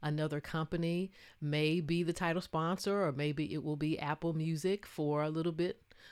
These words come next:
more of a period of time. Uh, but for now, get used to seeing them. And just going back to the performance side of things, uh, for people like Rihanna, who just completed her performance, uh, if you look at also people like The Weeknd,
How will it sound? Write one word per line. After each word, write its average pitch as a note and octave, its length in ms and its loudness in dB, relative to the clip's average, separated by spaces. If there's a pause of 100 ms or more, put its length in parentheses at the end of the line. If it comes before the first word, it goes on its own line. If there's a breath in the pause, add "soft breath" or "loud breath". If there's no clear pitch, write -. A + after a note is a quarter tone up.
(140 loud breath)
more D#3 420 6
of D#3+ 220 2
a D#3 60 0
period E3 320 0
of D3 100 -4
time. F3+ 560 -2 (180 loud breath)
Uh, D3+ 180 -2
but D#3+ 180 -2
for A#3+ 120 0
now, F#3+ 420 0 (360 loud breath)
get F3 160 4
used G3 200 4
to E3+ 80 0
seeing D#3 420 0
them. - 220 -10 (280 loud breath)
And A#3 100 6
just D#4 180 8
going E4 320 6
back A#3+ 360 2
to G3+ 580 4 (160)
the F#3+ 100 4
performance G#3 680 2
side C#3+ 300 0
of C#3 80 -10
things, - 520 -6 (380 loud breath)
uh, F3+ 160 4
for G3 160 2
people D4+ 320 2
like G#3+ 260 2
Rihanna, F3 600 0
who E3 140 -2
just E3 300 -2
completed F3 640 0
her F#3 300 0
performance, C#3+ 760 -6 (440 loud breath)
uh, D3 180 -4
if - 120 -4
you F3+ 120 0
look G3+ 240 4
at E3+ 200 0
also F#3+ 420 4
people E3+ 340 -4
like D3+ 280 -4
The C3+ 100 -2
Weeknd, F#3 800 0